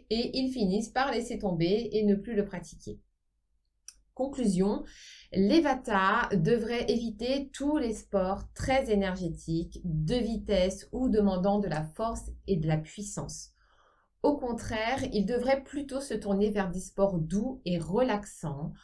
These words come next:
donc comme le yoga, le pilate, la natation, la danse, le tai chi, le qigong, la marche, un footing tranquille,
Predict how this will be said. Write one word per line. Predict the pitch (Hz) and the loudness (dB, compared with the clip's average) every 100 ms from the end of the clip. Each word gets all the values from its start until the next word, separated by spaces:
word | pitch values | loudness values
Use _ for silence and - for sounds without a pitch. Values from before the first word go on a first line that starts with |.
| - - - | -20 -12 -6
donc | 165 | -4
comme | 160 156 | 2 4
le | 151 | 4
yoga, | 160 185 156 147 143 143 160 - - - | 2 0 0 -2 -2 -4 -6 -10 -12 2
le | 190 214 | 4 4
pilate, | - 226 160 151 160 - - | 0 2 4 4 2 -2 -4
la | 175 180 | 0 2
natation, | 202 202 175 - - 170 170 175 | 4 2 -2 -6 -4 -2 0 2
la | 180 208 | 2 2
danse, | 185 170 185 185 | 2 2 0 0
le | 190 202 | 0 2
tai | 226 220 | 0 -2
chi, | - 196 190 202 - _ - | -4 -4 -4 -8 -18 _ 4
le | 214 | 4
qigong, | - 277 208 196 190 202 208 - _ _ _ | 4 0 4 4 4 0 -2 -10 _ _ _
la | 196 226 | 2 2
marche, | 247 214 208 - - - - _ _ _ - | 4 4 4 2 -8 -10 -16 _ _ _ -4
un | 196 | -4
footing | 202 214 208 - 190 202 | -2 -6 -6 0 2 2
tranquille, | 208 226 226 - 196 185 - | 0 -2 -4 0 2 2 -2